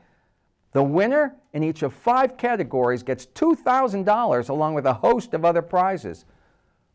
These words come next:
The crucial part of the contest is apparently having just the right weather conditions. Frosty temperatures below minus four Fahrenheit are essential. But thanks to the temperatures of the hot springs,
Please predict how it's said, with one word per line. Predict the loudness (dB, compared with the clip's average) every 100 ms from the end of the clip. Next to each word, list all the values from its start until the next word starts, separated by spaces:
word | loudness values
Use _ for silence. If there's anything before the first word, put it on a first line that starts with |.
| _
The | -8
crucial | 0 2 4 2
part | 2 2
of | 2
the | 0
contest | 0 0 2 0 -2
is | -8
apparently | -8 -6 -6 -4 0
having | 2 2 -2 -4
just | 0 2 0 -4
the | -2
right | -2 -2
weather | 2 2 2
conditions. | -4 -4 -4 -6 -8 -14 -18 _ _ _ _
Frosty | _ -6 0 0 -2 -8 -6
temperatures | -4 -4 -6 -6 -6
below | -2 0 4 4 2
minus | -2 -2 -2 -6
four | -8 _ 0 2 0
Fahrenheit | -4 -4 -4 -4 -4 -6 _ _ -2
are | 0
essential. | 0 -2 -4 -4 -10 -10 _ _ _ _ _ _ _ -8
But | -4
thanks | -2 -4 -2
to | -2
the | -2
temperatures | -4 -4 -6 -6 -4 -2
of | 0
the | 0
hot | 0 -2 -2
springs, | -6 -8 -6 -6 -10